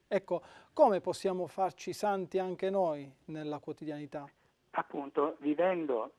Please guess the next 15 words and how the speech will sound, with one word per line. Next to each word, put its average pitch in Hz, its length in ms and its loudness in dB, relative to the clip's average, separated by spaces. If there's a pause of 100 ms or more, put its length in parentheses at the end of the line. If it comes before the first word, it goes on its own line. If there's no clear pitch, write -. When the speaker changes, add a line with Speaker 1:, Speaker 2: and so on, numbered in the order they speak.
Speaker 2:
<clears throat> 135 480 -4
nella, 131 380 2 (200)
cercando 143 600 0
attraverso 131 640 2
le 113 120 -4
ci-, 165 180 -8
le 123 120 -2
circostanze 131 720 -2
e 113 40 -2
la 117 80 -2
volontà 117 340 -4
di 123 120 -4
Dio 202 220 2
nel 208 240 -2
quotidiano. 135 920 -4